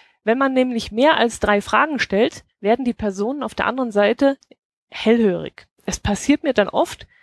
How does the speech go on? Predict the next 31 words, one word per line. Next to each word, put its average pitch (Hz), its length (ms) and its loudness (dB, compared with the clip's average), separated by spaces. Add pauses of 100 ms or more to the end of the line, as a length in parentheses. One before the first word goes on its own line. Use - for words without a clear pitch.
(160)
dass 214 180 -2
sie 240 100 2
dann 208 180 2
ohne 302 440 -2
irgendeinen 233 400 0
Kommentar 202 440 -2
sofort 202 360 -2
auflegen. - 440 -10 (760)
Der 208 120 4
Vorteil 208 580 2
ist 240 240 -2
dann 247 120 0
allerdings, 254 540 -2
die 240 120 -6
rufen 233 360 -10
garantiert 226 840 2
nicht - 440 -10
mehr 180 320 -8
an. 160 200 -16 (1160)
Komischerweise 294 840 2 (240)
löschen 240 360 2
die 247 260 -2 (360)
nach 214 300 2
diesem - 360 -6
Anruf 202 360 -6
unsere 196 280 -8
Nummer 208 300 -2 (280)
aus - 300 -8
ihrem 185 340 -4
gekauften - 640 -6
Nummernverzeichnis. - 1000 -8